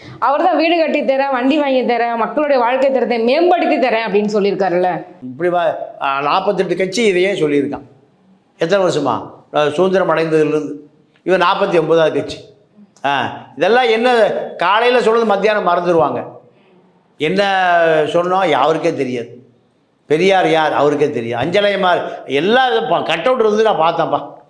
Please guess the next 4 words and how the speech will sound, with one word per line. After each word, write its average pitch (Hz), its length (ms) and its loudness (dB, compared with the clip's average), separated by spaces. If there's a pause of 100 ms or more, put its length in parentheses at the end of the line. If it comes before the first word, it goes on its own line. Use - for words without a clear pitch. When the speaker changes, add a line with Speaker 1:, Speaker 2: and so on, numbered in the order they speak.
(600)
Speaker 2:
எனக்கு 175 300 -2
தெரிஞ்சதெல்லாம் 226 760 2 (380)
திரிஷாவும் 202 1080 0
நயன்தாராவும் 180 1120 0